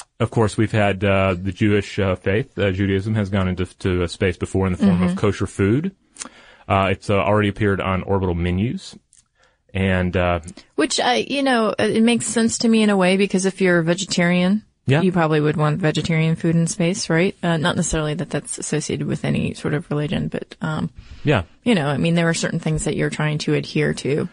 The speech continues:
Speaker 1: Right. If you have certain dietary restrictions, be they health-related or faith-related, you know, the, the, um, one of the, the big things about space food is you want people to eat the food. That's why we've had this, they've, there's been a lot of work that's gone into making space food edible.
Speaker 2: Mm-hmm.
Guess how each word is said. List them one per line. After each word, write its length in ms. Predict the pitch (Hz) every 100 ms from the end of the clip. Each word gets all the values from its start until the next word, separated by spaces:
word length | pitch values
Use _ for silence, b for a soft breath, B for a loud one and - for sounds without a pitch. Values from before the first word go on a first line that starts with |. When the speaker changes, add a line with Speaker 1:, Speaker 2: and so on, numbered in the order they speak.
| -
Speaker 1:
Right. 220 | 160 110
If 120 | 110
you 100 | 131 127
have 120 | 120
certain 220 | 113 107
dietary 440 | 98 98 107 95
restrictions, 520 | 92 - 98 - 95 85
be 160 | 95
they 300 | 87 85 85
health-related 640 | 82 98 - 90 85 85 -
or 160 | 82
faith-related, 800 | 78 135 143 113 92 85 92 107 b b b b _ _ _ -
you 100 | 110
know, 140 | 90
the, 500 | 92 110 92 95 98 -
the, 80 | 117
um, 120 | 110
one 180 | 127 147
of 60 |
the, 180 | 120 101 - _ -
the 80 | 110
big 200 | 101 104
things 200 | 110 98
about 220 | 90 92
space 320 | - 95 92
food 260 | - 82 -
is 160 | 92 104
you 140 | 95
want 360 | 87 101 95 -
people 280 | 104 87
to 120 | 80 -
eat 200 | 95 -
the 80 |
food. 280 | 78 104 87
That's 200 | 95 110
why 100 | 120
we've 140 | 107 104
had 140 | 98
this, 200 | 98 -
they've, 240 | 104 98
there's 160 | - 98
been 100 | 101
a 60 | 92
lot 200 | 92 90
of 60 |
work 180 | 92 92
that's 160 | 85 -
gone 220 | 92 85
into 220 | 87 -
making 360 | 87 92 90 85
space 380 | - 92 87 -
food 320 | 90 82 80 -
edible. 320 | 95 87 165
Speaker 2:
Mm-hmm. 180 | 170